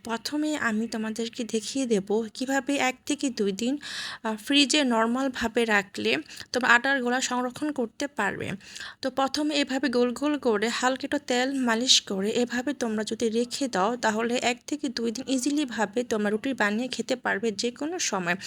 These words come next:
তো এভাবে এয়ারটাইট বক্সে তোমরা রাখতে হবে ভালো, আর বক্সটা ভালোভাবে আটকে দিতে হবে।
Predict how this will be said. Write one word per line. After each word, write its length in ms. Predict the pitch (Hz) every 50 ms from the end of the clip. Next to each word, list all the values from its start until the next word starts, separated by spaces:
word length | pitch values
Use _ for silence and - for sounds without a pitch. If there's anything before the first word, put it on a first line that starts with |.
| - - - - - - - -
তো 80 | - -
এভাবে 440 | - 262 294 277 285 311 302 - 285
এয়ারটাইট 800 | - - 269 269 294 302 - - - 233 233 247 262 247 -
বক্সে 420 | 254 233 226 214 214 220 - - 277
তোমরা 240 | 240 254 240 240 233
রাখতে 300 | 220 208 208 - _ -
হবে 320 | 233 233 220 196 202 214 214
ভালো, 220 | 214 - - 233 - _ -
আর 120 | 240 262
বক্সটা 440 | 247 214 240 247 240 - - - 302 294
ভালোভাবে 540 | - - 247 277 294 285 - 277 285 - 311 - -
আটকে 340 | 262 247 247 - - 285 262
দিতে 260 | - 254 247 - 254
হবে। 380 | 202 202 202 190 - - -